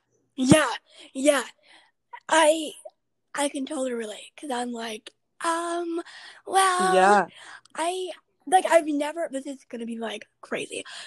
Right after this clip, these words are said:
Speaker 1: but I've never, like, you know, officially dated
Speaker 2: Uh-huh.
Speaker 1: anyone ever, but, which is
Speaker 2: Yeah.
Speaker 1: fine, like, whatever. But <laughs> I, I don't know why this keeps happening, but I'm, like, drawing more people in
Speaker 2: Mm-hmm.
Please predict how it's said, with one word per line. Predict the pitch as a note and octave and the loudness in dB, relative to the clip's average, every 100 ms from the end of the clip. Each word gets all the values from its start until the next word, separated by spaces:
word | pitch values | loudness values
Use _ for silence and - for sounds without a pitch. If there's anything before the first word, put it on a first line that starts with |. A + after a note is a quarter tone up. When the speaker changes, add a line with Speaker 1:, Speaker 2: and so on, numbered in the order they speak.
| - | 0
Speaker 1:
but | C4+ | 4
I've | C4+ | 4
never, | C4 C#4 D#4 | 4 2 2
like, | C#4+ G#3+ - _ - | 0 -2 -10 _ -10
you | A3+ | -6
know, | G#3 - - _ - | -6 -8 -12 _ -14
officially | A3 - B3 - A#3 G#3+ | -14 -4 -2 -2 -4 -2
dated | G#3 G#3 | -2 0
Speaker 2:
Uh-huh. | A3 | 2
Speaker 1:
anyone | G#3 A#3+ B3+ B3+ _ _ _ - | 2 2 -2 -4 _ _ _ -8
ever, | G#3+ G#3 C4 - - - - - | -6 -2 -4 -4 -16 -20 -4 2
but, | C#4 C4 | 4 6
which | G#4+ | 4
is | E4+ | 4
Speaker 2:
Yeah. | A#3 C#4 F3+ | 4 4 4
Speaker 1:
fine, | C#4 | 0
like, | B3+ A#3+ _ _ _ _ _ _ _ - | -2 -4 _ _ _ _ _ _ _ -4
whatever. | B3+ C4 A#3 D4+ - - - _ - | 0 0 0 -2 -4 -20 -20 _ -2
But | F4+ F4 D#4+ - _ _ _ _ _ _ _ _ _ - | 4 6 4 0 _ _ _ _ _ _ _ _ _ -4
<laughs> | D4+ - _ _ - - _ - | -4 -6 _ _ -20 -20 _ -4
I, | D4 E4 E4 - _ - | 0 2 0 -4 _ 0
I | E4 | 2
don't | G4+ | 4
know | A#4 C4 | 2 0
why | G#3+ A#3 | -6 -8
this | C4+ | -10
keeps | - D#4+ E4 | -16 -14 -12
happening, | D4+ D#4+ D#4+ E4 - - - | -10 -6 -6 -6 -10 -20 0
but | D4 | 6
I'm, | D4 | 8
like, | C#4+ C4 - A#3 | 8 6 2 -8
drawing | A#3+ A#3 C4+ F4+ E4 | -4 -2 0 0 0
more | A#3+ B3 | -2 -6
people | C#4+ C#4 A#3 | -6 -10 -2
in | A#3+ B3 G#3 | 0 0 0
Speaker 2:
Mm-hmm. | G3+ | -6